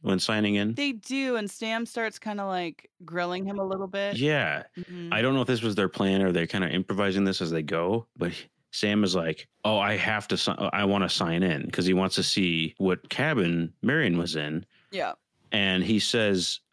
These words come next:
Speaker 1: "I need it for, my, my boss needs it for receipts. Like, I need this for a business trip." So he, like, needs proof that
Speaker 2: Mm.
Speaker 1: he was there. And then he says,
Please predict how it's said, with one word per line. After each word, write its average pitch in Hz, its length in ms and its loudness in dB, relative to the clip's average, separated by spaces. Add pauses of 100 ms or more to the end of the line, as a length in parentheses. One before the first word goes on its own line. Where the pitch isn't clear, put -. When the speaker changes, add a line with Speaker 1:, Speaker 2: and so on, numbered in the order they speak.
Speaker 1:
"I 110 120 2
need 110 160 4
it 110 80 -2
for, 90 300 0 (160)
my, 107 180 2
my 95 360 2
boss 92 440 0
needs 90 200 2
it 82 80 -2
for 82 260 -4
receipts. - 760 -2
Like, 82 200 -2
I 85 100 0
need 87 200 2
this 85 140 -2
for 80 140 -2
a 76 60 0
business 76 280 -4
trip." - 280 -10 (760)
So 95 140 -2
he, 95 240 2
like, 82 180 0
needs 92 560 2 (400)
proof 98 420 2
that 87 100 2
Speaker 2:
Mm. - 40 -4
Speaker 1:
he 92 120 2
was 78 180 0
there. 80 360 -2 (540)
And 107 180 4
then 170 180 4
he 160 140 4
says, 117 640 2